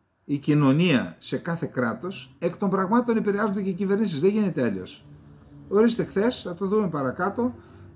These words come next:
τον, ε, ε, τον πρωθυπουργό της, ε, του Καναδά, πήγε να φάει στο Βανκούβερ σε ένα εστιατόριο,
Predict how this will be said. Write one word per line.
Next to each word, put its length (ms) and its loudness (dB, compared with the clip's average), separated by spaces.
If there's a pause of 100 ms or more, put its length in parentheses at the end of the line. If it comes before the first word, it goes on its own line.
(100)
τον, 260 -2
ε, 760 0 (920)
ε, 220 -8 (1160)
τον 160 -6
πρωθυπουργό 480 2
της, 260 -4
ε, 320 2
του 100 -6
Καναδά, 680 0 (240)
πήγε 240 0
να 120 -2
φάει 220 -2
στο 200 -4
Βανκούβερ 460 0
σε 140 -4
ένα 100 -2
εστιατόριο, 720 0